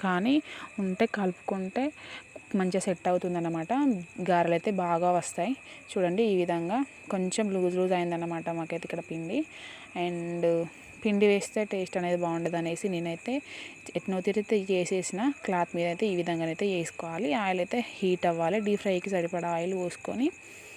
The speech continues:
ఆయిల్ హీట్ అయిన తర్వాత, మంచిగా హీట్ అయిన తర్వాతనైతే గారెలు అయితే అందులో వేసేసుకోవాలి. పిండి వేస్తే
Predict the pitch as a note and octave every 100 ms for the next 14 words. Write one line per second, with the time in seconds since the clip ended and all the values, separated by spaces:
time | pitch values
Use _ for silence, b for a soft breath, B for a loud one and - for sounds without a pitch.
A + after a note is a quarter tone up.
0 | B B B B G#3+ G#3 G3+ G3 F#3+ F#3
1 | F3+ F3+ G#3+ G3 F#3+ G3+ F#3 F#3+ F3+ F3
2 | F3 E3+ G#3 A3+ F#3 E3+ E3 D#3+ G#3+ F3+
3 | F3+ E3+ E3 G3 - F3+ E3 F3 D#4+ -
4 | - - - - - - - - - -
5 | - - - - - B B B - -
6 | A3+ G#3+ A3+ A3 -